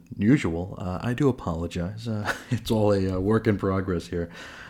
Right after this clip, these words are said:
I've got a couple more, uh, sessions ahead of me, and, uh, hopefully before long everything will be, uh, just where we need it to be. Uh, also, there may be a little bit of a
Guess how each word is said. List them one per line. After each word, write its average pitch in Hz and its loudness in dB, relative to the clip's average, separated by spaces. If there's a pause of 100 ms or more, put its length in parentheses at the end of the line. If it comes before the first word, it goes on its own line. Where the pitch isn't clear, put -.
I've 90 -4
got 104 2
a 98 -2
couple 101 2
more, 95 4
uh, 90 0
sessions 101 2
ahead 90 0
of 85 0
me, 90 -2 (580)
and, 98 0
uh, 101 0 (440)
hopefully 143 2
before 131 0
long 135 -2
everything 123 -2
will 123 -2
be, 120 -2
uh, 117 -2 (140)
just - -4
where 110 4
we 110 4
need 87 -6
it 85 -10
to - -14
be. 80 -10 (600)
Uh, 110 6
also, 135 4
there 95 2
may 117 2
be 123 2
a 127 6
little 123 2
bit 120 2
of 113 2
a 113 4